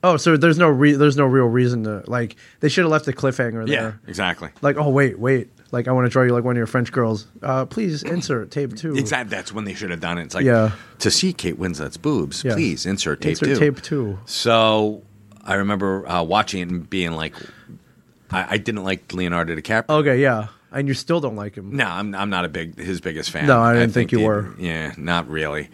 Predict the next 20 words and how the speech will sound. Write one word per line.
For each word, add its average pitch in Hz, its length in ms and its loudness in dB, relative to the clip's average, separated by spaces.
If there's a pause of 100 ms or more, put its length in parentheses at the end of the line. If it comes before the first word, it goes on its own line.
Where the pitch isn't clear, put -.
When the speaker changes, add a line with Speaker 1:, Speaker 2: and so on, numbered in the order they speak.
Speaker 1:
I 123 80 2
didn't 110 120 2
think 113 160 0
you 110 80 -2
were. 104 260 -2 (260)
Speaker 2:
Uh, 92 180 0
I 95 60 -2
remember 104 360 0
him. 98 380 -6
I 92 80 -2
think 101 200 -8
the 98 80 -2
best 90 260 -2
thing 95 100 -2
he 98 80 2
ever 98 140 2
did 110 160 -2
was 73 140 -8
Gilbert 90 360 -2
Grape. - 300 0